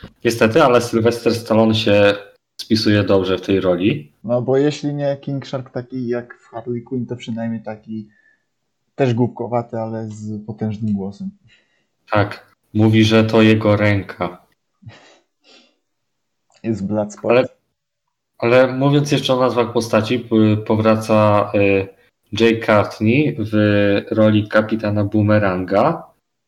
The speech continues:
Speaker 2: No.
Speaker 1: I to jest niejedna, y, to jest jedna z niewielu postaci, które pojawiły się w pierwszym Legionie Samobójców i powracają.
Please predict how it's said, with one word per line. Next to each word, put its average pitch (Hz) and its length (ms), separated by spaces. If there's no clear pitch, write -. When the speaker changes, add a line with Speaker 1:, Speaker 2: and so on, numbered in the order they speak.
Speaker 2:
No. 104 260
Speaker 1:
I 107 80
to 110 120
jest 110 380
niejedna, 120 880
y, 107 200
to 110 160
jest 117 320
jedna 120 320
z 113 120
niewielu 113 360
postaci, 113 600
które 104 500
pojawiły 110 420
się 104 200
w - 100
pierwszym 104 420
Legionie 98 340
Samobójców 95 760
i 107 200
powracają. 104 800